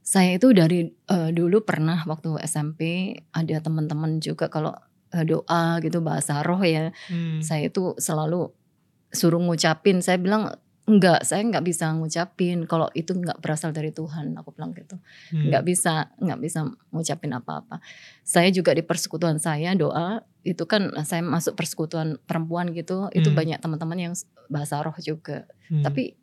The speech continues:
Speaker 1: saya juga bilang, "Tuhan, saya ingin dong,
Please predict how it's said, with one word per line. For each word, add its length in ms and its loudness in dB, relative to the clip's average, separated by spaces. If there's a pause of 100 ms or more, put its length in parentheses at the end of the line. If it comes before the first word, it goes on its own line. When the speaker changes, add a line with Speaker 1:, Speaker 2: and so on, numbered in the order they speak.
(140)
Speaker 1:
saya 320 0
juga 320 0 (400)
bilang, 320 0 (240)
"Tuhan, 400 2 (640)
saya 300 0
ingin 380 2
dong, 320 -2